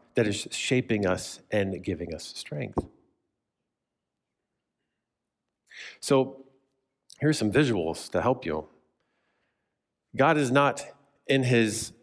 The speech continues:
heaven lacking the wisdom, looking at your life, going, scratching his head, thinking, "What do I do? I don't know what to do."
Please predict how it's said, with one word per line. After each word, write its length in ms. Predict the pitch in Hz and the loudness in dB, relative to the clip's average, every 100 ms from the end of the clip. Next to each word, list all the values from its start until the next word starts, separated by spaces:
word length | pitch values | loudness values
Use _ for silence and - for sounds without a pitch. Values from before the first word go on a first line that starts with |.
| - | -6
heaven 580 | - 156 135 110 101 101 | 0 2 2 2 0 -2
lacking 440 | 113 139 135 120 | 2 2 2 2
the 80 | 113 | 4
wisdom, 560 | 123 156 113 107 104 110 | 4 2 2 0 2 2
looking 260 | 135 131 | 0 2
at 120 | 120 | 0
your 120 | 139 151 | 2 4
life, 300 | 123 113 - | 4 2 0
going, 340 | 131 120 113 - - - | 2 2 0 -6 -20 -18
scratching 460 | - - 160 165 127 | -10 0 0 2 0
his 120 | 117 | 2
head, 240 | 156 156 147 | 2 2 0
thinking, 400 | 110 117 107 - - _ _ _ _ | -2 0 0 -2 -18 _ _ _ _
"What 560 | - - - - 131 160 | -16 -16 -14 -6 0 4
do 120 | 165 | 4
I 80 | 135 | 4
do? 260 | 120 175 | 6 6
I 60 | 143 | 6
don't 140 | 160 | 4
know 80 | 165 | 4
what 180 | 165 160 | 4 4
to 60 | 139 | 2
do." 460 | 185 226 113 85 | 4 6 4 0